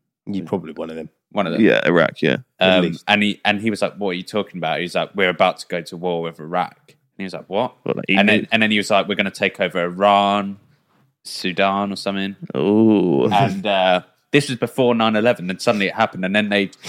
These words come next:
Speaker 2: and he said it was to take over all these countries and claim it as theirs.
Speaker 1: I think it was an excuse, yeah, the, not the towers and that.
Speaker 2: And
Speaker 1: Uh,
Speaker 2: they
Speaker 3: Yeah.
Speaker 2: blamed it on the terrorists to start a war with them.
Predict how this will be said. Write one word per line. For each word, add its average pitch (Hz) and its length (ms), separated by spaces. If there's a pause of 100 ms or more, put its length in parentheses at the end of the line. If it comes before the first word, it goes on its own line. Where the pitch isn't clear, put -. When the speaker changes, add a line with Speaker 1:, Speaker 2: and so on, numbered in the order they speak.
Speaker 2:
and 113 120
he 123 60
said 120 400
it 110 80
was 101 180
to - 100
take - 420
over 110 260
all 104 200
these 95 180
countries 98 460
and 85 100
claim 95 300
it - 80
as 87 120
theirs. 92 480 (400)
Speaker 1:
I 160 140
think 160 160
it 104 40
was 101 120
an 98 120
excuse, 98 540
yeah, 104 260
the, 90 420
not 95 200 (400)
the 92 120 (100)
towers 87 360
and 92 80
that. 95 200
Speaker 2:
And - 160
Speaker 1:
Uh, 90 40
Speaker 2:
they 104 140
Speaker 3:
Yeah. 82 80
Speaker 2:
blamed 107 260
it 98 60
on 92 80
the 90 80
terrorists 87 960
to 87 260
start 92 440
a - 20
war 98 300
with 78 140
them. - 200